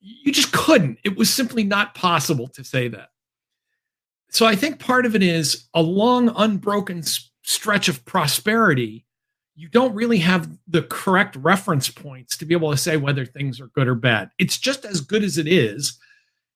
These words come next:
And what you're really thinking about are the things you don't have, because you haven't lived through a period where you've had to come back from something terrible.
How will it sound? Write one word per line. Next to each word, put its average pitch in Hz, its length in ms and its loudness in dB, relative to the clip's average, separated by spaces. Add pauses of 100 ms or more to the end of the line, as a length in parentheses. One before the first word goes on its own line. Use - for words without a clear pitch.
(140)
And 165 480 4 (1700)
what 226 160 2
you're 196 140 -6
really 247 300 -4
thinking 190 280 -8
about 170 220 2
are 160 80 6
the 147 80 0
things 156 280 4
you 143 120 0
don't 147 340 4
have, 131 560 2
because 156 320 4
you 156 140 0
haven't 202 360 4 (440)
lived 196 340 4
through 190 280 6
a 147 80 2
period 170 540 4
where 156 120 2
you've 147 180 0
had 175 240 2
to 156 140 0
come 156 340 2
back 165 320 2
from 143 220 -2
something 131 420 0
terrible. - 540 -4